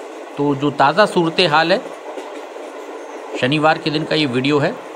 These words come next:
Saturday का, तो आप देख सकते हैं मिट्टी पटान कितने दूर तक कर दिया गया है, मशीनें लगी हुई हैं और बहुत जल्द track work ये complete किया जाएगा। और फरवरी मुझे लगता है मेगा ब्लॉक जो मिलने की मुझे उम्मीद है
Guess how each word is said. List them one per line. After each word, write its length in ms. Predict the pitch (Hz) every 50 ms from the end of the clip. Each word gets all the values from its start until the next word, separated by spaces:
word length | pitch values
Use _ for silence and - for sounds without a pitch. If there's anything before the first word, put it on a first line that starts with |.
| - - -
Saturday 360 | 123 123 127 143 139 135 139
का, 160 | 135 - 214 247 - - - - - - - - - - - - - -
तो 60 | 123
आप 140 | 120 135 135
देख 200 | 131 147 147 -
सकते 300 | - 147 - - - 180
हैं 100 | 156 143
मिट्टी 240 | 135 - - 151
पटान 360 | 143 - 131 127 143 151 170 165 - -
कितने 240 | 131 123 - 143
दूर 200 | 135 131 139 143 139 -
तक 120 | 147 -
कर 120 | 143 135
दिया 180 | 131 131 131 131
गया 180 | 127 135 147 170
है, 60 | 165
मशीनें 360 | 139 120 - 135 135 143 139
लगी 220 | 131 131 135 160
हुई 200 | 160 151 156 160
हैं 120 | 170 196 247 - - - - - - - - - - - - - - - - - -
और 120 | 117 117 110
बहुत 340 | 110 127 123 165 196 156
जल्द 200 | 143 175 185 190 185 - - - - - - - - - -
track 320 | - 127 135 156 156 - 139
work 240 | 156 160 - -
ये 60 | 156 151
complete 520 | - 120 117 110 - 139 147 147 - - -
किया 180 | 139 143 143
जाएगा। 360 | 143 139 131 120 120 - - - - - - - - - - - - - - -
और 140 | 120 120 123
फरवरी 420 | 120 - 139 127 127 135 156 196 196
मुझे 260 | 175 160 143 160 170
लगता 300 | 165 156 - - - 139
है 160 | 135 151 165
मेगा 300 | 147 135 127 123 135 139
ब्लॉक 240 | 127 135 135 139 135 - - - - -
जो 100 | 135 127
मिलने 300 | 117 117 113 117 131 135 135
की 140 | - - 127
मुझे 240 | 117 113 107 156
उम्मीद 360 | - - 127 127 131 127 113 120
है 100 | 113